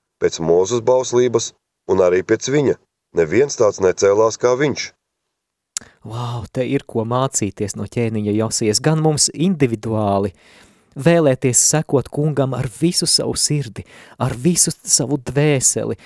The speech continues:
Speaker 2: pievērsties Dievam, ierādīt viņam galveno vietu, bet ne tikai,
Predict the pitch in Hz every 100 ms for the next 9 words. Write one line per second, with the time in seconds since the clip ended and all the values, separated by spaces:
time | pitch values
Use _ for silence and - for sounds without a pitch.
0 | - - 160 175 151 127 - 117 117 127
1 | 147 151 110 107 127 147 139 127 123 127
2 | 165 143 117 135 127 117 113 110 139 110
3 | - - - 151 160 156 190 - 101